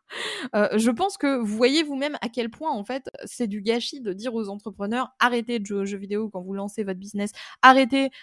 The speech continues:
euh, voilà, de perdre votre temps », parce que pour moi, c'est tout sauf de la perte de temps. Euh, je pense qu'on est des êtres humains,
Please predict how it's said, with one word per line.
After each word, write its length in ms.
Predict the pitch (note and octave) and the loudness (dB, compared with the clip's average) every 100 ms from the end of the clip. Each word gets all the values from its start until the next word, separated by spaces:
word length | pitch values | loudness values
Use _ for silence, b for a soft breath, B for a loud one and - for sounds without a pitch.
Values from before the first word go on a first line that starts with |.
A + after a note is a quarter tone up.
| B G3 | B 2
euh, 400 | G3 G3 G3 F#3 | 6 6 6 4
voilà, 280 | G3+ G#3 | 4 4
de 80 | G3 | 2
perdre 480 | F3+ C4 A#3+ G#3+ G3+ | 0 -4 -4 -2 -4
votre 300 | G3 - G#3+ | -4 -6 -6
temps », 260 | - A#3 F#3+ | -6 -8 -6
parce 140 | F#3 | -8
que 240 | - F3 - | -6 -6 -6
pour 200 | B3+ B3 | -2 -2
moi, 180 | C4 D4+ | 0 -2
c'est 240 | - A3 - | -4 -10 -10
tout 280 | - C#4+ F#4 | -14 -14 -14
sauf 260 | - B3+ A3 | -8 -6 -2
de 120 | G#3 | -2
la 120 | G3+ | -4
perte 320 | G3 A#3+ - | -6 -8 -6
de 140 | G#3 G3 | -4 -4
temps. 220 | A3 A#3+ B B B B F#3+ | -6 -12 B B B B 0
Euh, 180 | F#3 F#3+ | 2 0
je 80 | |
pense 220 | - C#4+ - | -2 -4 -2
qu'on 340 | B3 A#3 G3 | -2 -2 -2
est 80 | F#3+ | 0
des 220 | G3 G#3+ | 0 0
êtres 180 | A#3+ - | -2 -4
humains, 240 | G#3+ G3+ | -4 -6